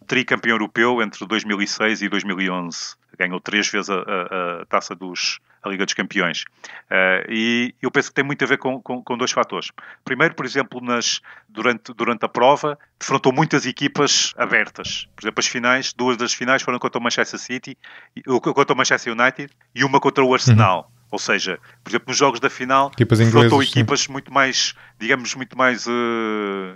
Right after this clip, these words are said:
Speaker 1: muito pouco cínicas, não é? Eh, por outro lado, o modelo do, o modelo de ataque do, do modelo de jogo do Barcelona, do, do Pep Guardiola, estava baseado num, num, num, num tiki-taka que é um bocadinho diferente do que, do que, do que jogam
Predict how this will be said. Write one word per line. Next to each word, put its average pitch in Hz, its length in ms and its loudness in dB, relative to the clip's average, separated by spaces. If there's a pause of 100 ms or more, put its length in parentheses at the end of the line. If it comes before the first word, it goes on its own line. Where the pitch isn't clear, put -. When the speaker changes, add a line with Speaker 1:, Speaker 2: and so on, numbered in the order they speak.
(580)
Speaker 1:
muito 151 200 -2
pouco 156 200 4
cínicas, 98 760 -4
não 98 80 -6
é? 104 160 -4 (460)
Eh, 120 180 4
por 147 160 0
outro 170 240 4
lado, 117 380 4 (100)
o 143 80 -12
modelo 143 480 -4
do, 131 140 -6
o 135 160 -12
modelo 131 320 -6
de 127 60 -4
ataque - 340 -2
do, 107 240 -10
do 110 220 -10
modelo 117 340 -6
de - 80 -6
jogo 110 160 -2
do 98 80 -16
Barcelona, 113 640 -4 (200)
do, 107 220 -4
do 110 120 -8
Pep 117 300 -2
Guardiola, 104 580 -2 (220)
estava 143 300 0
baseado 127 640 0
num, 117 280 -8
num, 120 280 -10
num, 104 640 -12 (120)
num 120 140 -10
tiki-taka 123 800 -2 (200)
que - 120 -6
é 151 40 4
um 156 40 -2
bocadinho 151 340 -2
diferente 147 440 -6
do 135 100 -12
que, - 180 -20
do 143 100 -8
que, 143 440 -8
do 131 160 -14
que - 120 -8
jogam 135 540 2